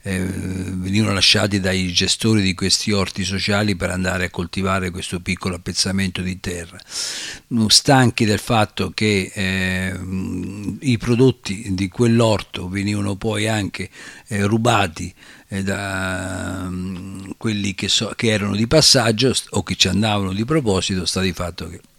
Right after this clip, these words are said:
hanno abbandonato anche quella esperienza e molti di quegli orti sono completamente quindi abbandonati in degrado. Detto questo, andiamo allora alla politica. Io l'ho segnalato perché è giusto che vengano segnalate queste cose.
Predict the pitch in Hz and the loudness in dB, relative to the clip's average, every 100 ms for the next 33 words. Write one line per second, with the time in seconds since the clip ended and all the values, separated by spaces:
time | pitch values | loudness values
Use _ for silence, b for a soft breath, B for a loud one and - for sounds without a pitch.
0 | - B B B B B 113 113 113 107 | -20 B B B B B -2 0 2 2
1 | 117 120 131 113 98 95 92 92 - 92 | 4 6 6 4 2 0 -2 -2 -4 -6
2 | 95 90 87 87 - 104 92 90 85 - | -4 -4 -4 -6 -4 -4 -4 -4 -2 -2
3 | 95 104 117 101 - 90 104 131 117 90 | 0 0 0 -2 -6 -10 -6 -2 -2 -2
4 | 87 90 - 92 90 - 92 98 90 90 | -6 -6 -4 -2 -4 -4 -4 -4 -4 -4
5 | 90 90 92 90 92 92 95 101 98 98 | -4 -6 -10 -8 -6 -6 -6 -2 0 0
6 | 95 90 92 92 90 90 87 90 92 - | -2 -2 -4 -2 -2 -4 -6 -8 -10 -14
7 | B B B B B B B B 147 160 | B B B B B B B B 4 8
8 | 202 151 143 160 139 127 127 120 120 120 | 8 8 6 6 4 6 6 6 4 2
9 | 113 107 110 107 104 107 104 101 - 104 | 2 4 4 4 2 2 4 2 2 -2
10 | 95 95 90 90 104 101 110 107 107 101 | 0 -2 -4 -4 -4 -4 -2 -2 -2 -2
11 | 101 92 98 98 123 107 95 117 113 92 | -2 -2 0 2 4 4 2 2 0 0
12 | 90 - 85 - 107 98 98 90 110 98 | -6 -6 -8 -2 0 0 -4 -2 -2 -2
13 | - 87 85 90 95 92 95 90 - 101 | -4 -6 -8 -6 -4 -4 -6 -4 -2 2
14 | 139 123 90 85 90 87 - 92 87 87 | 2 4 2 0 -4 -2 -4 -2 -4 -6
15 | 90 104 80 - 107 135 82 | -4 -2 0 2 2 0 -6